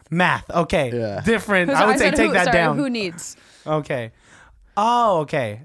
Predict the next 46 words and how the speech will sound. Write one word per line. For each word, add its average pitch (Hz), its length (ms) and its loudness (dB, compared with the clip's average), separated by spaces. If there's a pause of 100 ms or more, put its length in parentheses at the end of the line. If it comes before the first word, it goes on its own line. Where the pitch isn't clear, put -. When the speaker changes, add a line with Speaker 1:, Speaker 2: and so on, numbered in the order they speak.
(140)
Speaker 1:
Keep 453 240 -4
it 190 80 0
up. 117 240 -4 (340)
Keep 302 180 -2
it 302 80 -2
up. 285 100 0
See 269 140 -4
what 240 80 2
Speaker 3:
Especially 175 320 -2
Speaker 1:
happens. 165 80 -10
Speaker 3:
if - 60 -20
it - 80 -18
says - 220 -12
meth. 165 380 -12 (200)
Speaker 1:
Yeah, 147 280 -4
if 151 140 -4
it 185 120 0
said 185 440 0
meth, 156 340 0
I 151 80 0
would 160 140 -2
say 143 180 -2
de-, 135 300 -4
and 143 200 -10
print 170 220 -4
more 147 460 -4
copies. 117 580 -10 (140)
Speaker 3:
Who 123 60 -16 (120)
Speaker 2:
Yeah. 349 60 -2
Speaker 3:
needs 294 260 -4
meth? 185 380 -4 (360)
Speaker 1:
<laughs> - 440 -10 (300)
No 180 220 0
Speaker 3:
Drug 277 120 4
Speaker 1:
one 220 140 2
does. 277 100 -2
Speaker 3:
women 294 260 0
instead. 254 560 -4 (160)
Speaker 1:
<laughs> - 140 -18
Holy 359 760 2
shit, - 680 -6
dude. 226 400 -2
Speaker 2:
Can 139 160 -2
you 151 80 0
censor 147 460 -2
that? 131 480 -4